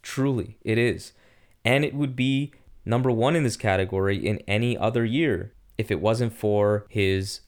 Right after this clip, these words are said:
Arm and Hammer counterpart. So that gets us to the number one album of the mind activation category,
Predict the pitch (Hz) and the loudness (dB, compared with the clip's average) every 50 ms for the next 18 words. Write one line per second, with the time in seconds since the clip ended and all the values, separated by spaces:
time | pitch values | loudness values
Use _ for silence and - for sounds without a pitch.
0 | _ - 107 107 104 104 104 98 98 98 95 92 90 - - 92 90 90 87 - | _ -2 0 2 2 2 0 0 0 0 0 -2 -4 -4 -6 -6 -6 -6 -6 -8
1 | - 87 78 - - - _ _ _ _ _ _ _ _ _ - - - - - | -8 -10 -10 -10 -12 -18 _ _ _ _ _ _ _ _ _ -20 -20 -20 -20 -20
2 | - - - - 113 110 107 - 113 107 - - 113 107 - - - - 110 110 | -20 -10 -2 0 0 2 2 2 0 0 0 -2 -2 -2 -4 -6 -4 -2 0 0
3 | 107 107 101 101 101 101 101 101 110 113 117 120 117 117 110 107 101 101 104 104 | 0 0 -2 -4 -4 -2 0 0 2 2 2 2 2 2 2 2 4 2 2 2
4 | 110 110 107 104 - - 95 98 95 98 107 110 101 95 95 92 92 95 98 107 | 2 0 0 0 -2 -2 -2 -2 -2 -2 -4 -4 -4 -2 -2 -2 -4 -2 0 2
5 | 110 113 110 110 104 104 101 - 113 101 107 104 104 98 - - 101 95 95 98 | 2 2 2 2 2 0 0 0 0 0 0 0 0 -2 -4 -4 -4 -4 -4 -6
6 | - _ _ _ - - 135 127 123 127 127 127 127 123 123 123 123 123 123 | -8 _ _ _ -8 -2 0 2 2 2 2 2 2 2 4 4 4 2 0